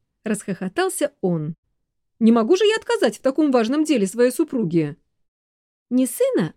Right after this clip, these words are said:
а дочери», перебила его подруга. Я усадила их за стол, предложив чаю. Из окна школы показалась Айрин. «Ирен, скоро начинается твой урок!»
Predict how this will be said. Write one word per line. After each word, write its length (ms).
а 140
дочери», 540
перебила 340
его 300
подруга. 680
Я 160
усадила 420
их 260
за 140
стол, 320
предложив 500
чаю. 520
Из 140
окна 280
школы 320
показалась 640
Айрин. 560
«Ирен, 640
скоро 360
начинается 580
твой 240
урок!» 720